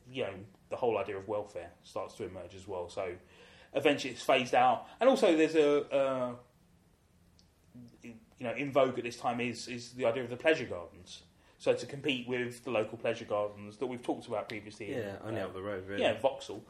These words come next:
Speaker 1: Um, they open up, um, Surrey Gardens. Um, they specialise in reenacting epic events. So there's this huge reenactment of the eruption of Mount Vesuvius,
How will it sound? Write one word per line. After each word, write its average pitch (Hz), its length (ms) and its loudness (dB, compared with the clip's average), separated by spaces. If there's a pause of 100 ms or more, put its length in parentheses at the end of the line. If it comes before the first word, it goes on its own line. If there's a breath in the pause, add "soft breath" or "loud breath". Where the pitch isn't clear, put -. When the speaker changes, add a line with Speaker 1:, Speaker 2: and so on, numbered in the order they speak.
(280 loud breath)
Speaker 1:
Um, 127 420 -2 (600)
they 147 80 6
open 143 260 6
up, - 260 4 (440 soft breath)
um, 117 560 -2
Surrey 123 320 0
Gardens. 123 480 -2 (640 soft breath)
Um, 110 360 2 (200)
they 139 100 2
specialise 180 720 2
in 147 200 -6
reenacting 151 920 -4 (180)
epic 139 320 -6
events. - 580 -10 (500 soft breath)
So 110 460 0 (200)
there's 117 160 -8
this - 220 -8
huge 120 600 -2 (140)
reenactment 117 560 -2
of 113 240 -4
the 117 120 -4
eruption 120 420 -4
of 117 200 -10
Mount 117 200 -2
Vesuvius, 123 840 -8